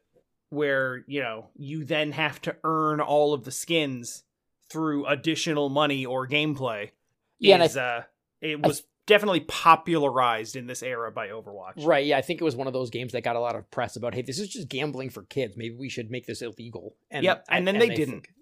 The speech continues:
Speaker 2: they did. Didn't, isn't it illegal in
Speaker 1: It is in
Speaker 2: some
Speaker 1: several
Speaker 2: country
Speaker 1: countries,
Speaker 2: in
Speaker 1: but
Speaker 2: Europe
Speaker 1: not
Speaker 2: or
Speaker 1: this one.
Speaker 2: something? <laughs> Yeah, no, no. <laughs> Hell, we just legalized mobile phone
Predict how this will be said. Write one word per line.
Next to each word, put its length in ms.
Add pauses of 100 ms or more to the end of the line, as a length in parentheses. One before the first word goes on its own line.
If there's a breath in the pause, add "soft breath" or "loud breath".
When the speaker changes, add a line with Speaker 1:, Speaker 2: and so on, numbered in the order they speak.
(120)
Speaker 2:
they 120
did. 200 (220)
Didn't, 360
isn't 200
it 80
illegal 440
in 200 (560)
Speaker 1:
It 120
is 140
in 80
Speaker 2:
some 60
Speaker 1:
several 240
Speaker 2:
country 340
Speaker 1:
countries, 200
Speaker 2:
in 140
Speaker 1:
but 80
Speaker 2:
Europe 180
Speaker 1:
not 140
Speaker 2:
or 20
Speaker 1:
this 120
one. 140
Speaker 2:
something? 160 (160)
<laughs> 140
Yeah, 200
no, 120 (240)
no. 80 (240)
<laughs> 460
Hell, 220
we 100
just 320
legalized 560
mobile 460 (140)
phone 380